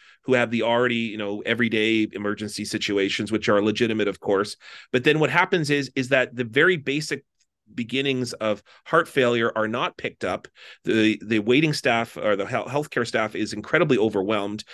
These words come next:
and then exponential problems occur in patients as a result. And then you get into emergency. One of my friends said to me on the phone, uh, "Get your dad to fake a heart attack,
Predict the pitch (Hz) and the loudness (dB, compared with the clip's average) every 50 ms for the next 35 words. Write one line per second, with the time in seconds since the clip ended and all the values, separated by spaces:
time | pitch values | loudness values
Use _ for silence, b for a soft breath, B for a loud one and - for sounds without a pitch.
0 | B B B - 117 131 127 120 123 - 160 - - - - 135 131 131 143 143 | B B B -2 2 2 2 2 2 -2 -2 -2 -2 -2 -2 0 0 0 0 0
1 | - 135 127 - - 123 113 110 117 110 107 107 - - - - 107 - - - | -2 -4 -4 0 0 0 0 0 -2 -4 -6 -6 -8 -12 -10 -10 -10 -8 -2 0
2 | 110 104 101 - - 104 104 104 - 110 98 107 - 104 92 87 92 92 87 92 | 2 2 2 2 0 -4 -6 -4 -6 -6 -4 -4 -4 -6 -4 -4 -4 -4 -4 -4
3 | 98 92 98 110 104 104 104 - B B B B B _ - 123 123 120 117 120 | -4 0 2 2 2 2 0 -2 B B B B B _ 0 0 2 2 4 6
4 | 156 190 202 196 180 156 147 135 131 127 123 - 131 110 110 117 123 113 117 107 | 6 6 6 4 2 2 4 4 2 2 2 0 0 2 2 2 0 0 -2 -4
5 | 110 101 127 151 151 127 110 - 131 127 127 131 127 - 131 110 107 - 117 107 | -2 -2 -2 0 0 0 0 2 0 0 0 0 -4 -4 -4 -6 -6 -8 -8 -6
6 | 104 101 95 92 87 - 117 113 107 104 98 95 B B B B B B B B | -6 -6 -6 -8 -2 0 2 2 2 0 -2 -4 B B B B B B B B
7 | - 101 104 107 143 156 156 - 175 147 127 135 127 127 127 123 123 113 - 131 | -2 -2 0 2 0 0 2 2 0 2 4 2 4 4 2 0 -2 -4 0 0
8 | 123 123 - 104 - - 120 123 120 120 123 - 117 95 78 78 87 - - | 0 0 0 -4 -2 0 0 2 0 0 -4 -6 -6 -6 -6 -8 -10 -14 -20